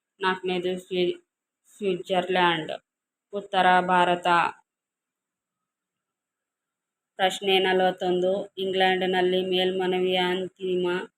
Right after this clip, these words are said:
ನ್ಯಾಯಾಲಯ? ಆಪ್ಷನ್ ಒಂದು ಹೈಕೋರ್ಟ್, ಎರಡನೆಯದು ಕಿಂಗ್ ಬೆಂಚ್, ಮೂರನೆಯದು ರಾಜ್ಯದ ಮುಖ್ಯಸ್ಥ, ನಾಲ್ಕನೆಯದು ಶ್ರೀಮಂತ ಸಭೆ.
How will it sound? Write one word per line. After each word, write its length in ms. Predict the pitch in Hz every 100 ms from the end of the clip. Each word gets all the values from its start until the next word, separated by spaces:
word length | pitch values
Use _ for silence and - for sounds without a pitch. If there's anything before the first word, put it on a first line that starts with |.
| _ _ _
ನ್ಯಾಯಾಲಯ? 640 | 196 185 185 185 180 180 180 196 - -
ಆಪ್ಷನ್ 380 | 190 175 196 185
ಒಂದು 280 | 180 180 185
ಹೈಕೋರ್ಟ್, 720 | 190 180 175 185 180 180 - -
ಎರಡನೆಯದು 600 | 185 180 180 180 180 180
ಕಿಂಗ್ 400 | 180 190 185 180
ಬೆಂಚ್, 420 | 175 180 180 180 - _ _ _ _ _
ಮೂರನೆಯದು 500 | 190 190 185 185 180
ರಾಜ್ಯದ 420 | 185 180 180 190 180
ಮುಖ್ಯಸ್ಥ, 560 | 185 180 - 185 - 196 185 196 _ 196
ನಾಲ್ಕನೆಯದು 480 | 185 - 185 180
ಶ್ರೀಮಂತ 540 | 180 - 185 180 180 190
ಸಭೆ. 560 | 185 190 180 175 165